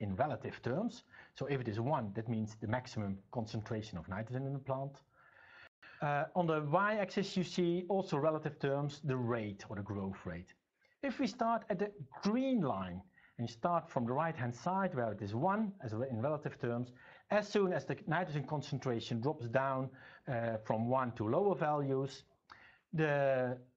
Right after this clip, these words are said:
uh, growth in leaf area is reduced. Again, if we then look at photosynthesis, which is the blue line, you see the first drops in plant concentra-, in nitrogen concentration in the plant, no effect on phos-, on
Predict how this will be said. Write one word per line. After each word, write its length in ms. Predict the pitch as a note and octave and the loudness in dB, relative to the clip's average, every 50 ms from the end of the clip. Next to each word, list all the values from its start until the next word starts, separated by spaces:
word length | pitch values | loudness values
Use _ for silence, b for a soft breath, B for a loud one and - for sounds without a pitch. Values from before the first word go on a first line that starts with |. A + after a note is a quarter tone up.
| _ _ _ - - | _ _ _ -8 -4
uh, 340 | C#3 B2 A#2 A#2 A#2 A#2 A#2 A2+ | -2 -2 0 0 -2 -4 -4 0
growth 460 | - C#3+ E3 E3+ E3 E3 D#3 - - - | 2 4 4 4 4 2 -2 -4 -6 -4
in 120 | D3+ B2 B2 | -2 0 2
leaf 220 | B2+ B2 A#2 A2+ - | 2 2 2 0 0
area 420 | - C3+ B2+ A#2+ A2 G#2+ G2+ G2 - - _ _ _ | 0 0 2 0 0 0 -2 -4 -8 -12 _ _ _
is 200 | - C3+ - - | -2 -2 -2 -4
reduced. 520 | G2 G2 F#2+ A#2+ C3 A#2+ G2+ F#2 - - - _ _ _ _ _ _ _ _ b b b b b b b b | -6 -4 -2 0 0 0 0 -4 -6 -12 -20 _ _ _ _ _ _ _ _ b b b b b b b b
Again, 340 | D#3+ D3+ F3+ F3+ F#3 G3+ G#3+ F#3 | -2 2 2 2 2 2 0 0
if 140 | F3+ - F#3 | 0 2 2
we 40 | |
then 220 | D#3+ E3 E3 E3 E3 | 4 4 4 4 4
look 160 | D#3 C#3+ D3+ | 2 2 2
at 100 | C#3+ - | -2 -2
photosynthesis, 840 | - - D3 C3 C3 B2 - - D#3+ F#3 G3+ A3 F3 G#3 A#3+ - - | 0 2 2 2 2 -2 0 2 2 2 2 2 0 0 -2 -2 -2
which 160 | C#3+ - - | -4 0 0
is 100 | B2+ G#2 | -2 0
the 80 | G2+ G2+ | 0 -2
blue 300 | F#2 A2 A2+ B2+ C#3 C#3+ | 0 2 2 2 4 4
line, 320 | D3 D3 C#3+ D3 E3 E3+ E3 F3 | 2 2 2 0 -2 -2 0 0
you 80 | G3 | 0
see 400 | F#3+ F#3+ - A3 G#3+ G#3+ G3+ G3+ B B B B B B B _ | 0 0 0 0 2 0 0 -2 B B B B B B B _
the 60 | E3+ | -2
first 540 | E3 - B3 B3 B3 A3+ G3 - - - - C#3+ | 0 4 4 6 6 4 2 0 -6 -4 -2 2
drops 420 | D3 G3 F#3+ G3 - - - - - - _ | 2 2 2 0 -6 -10 -12 -12 -14 -4 _
in 220 | F3+ D#3+ D3+ D3 D3 - - | 0 2 2 0 -2 0 0
plant 260 | F3+ F#3 F#3 F3+ F#3 - | 2 2 2 2 0 0
concentra-, 600 | F3 E3+ D#3+ - - D#3+ D3 - D3+ D3 D#3+ E3+ | -2 -2 -2 0 -2 -4 -2 0 0 0 0 0
in 160 | - C3+ B2+ C3 | 0 0 2 2
nitrogen 340 | C#3+ D#3+ D#3+ E3 D#3+ D#3 | 2 0 0 0 -2 -2
concentration 600 | D3 E3 D3+ C#3+ - D3 - C3 B2 B2 A#2+ - C3 | -2 -4 -4 -4 -4 -4 -2 -2 -2 -2 -2 -2 -2
in 60 | A#2+ | -2
the 60 | A#2 | -2
plant, 300 | - A#2 G#2+ G#2+ A2+ A2 - B B B B B - | -2 -4 -4 -2 -4 -6 -8 B B B B B -2
no 220 | B3 D#4 D#4+ D4 | 0 2 4 2
effect 320 | C4 - - A3 G3 - G3 | 2 2 2 -2 0 0 -2
on 80 | D#3+ | -2
phos-, 320 | - - - F3 E3+ E3 - - | -2 -2 0 0 0 0 -2 0
on 320 | D3+ C#3+ C#3+ C#3+ C#3 C#3+ | 0 2 2 2 0 -4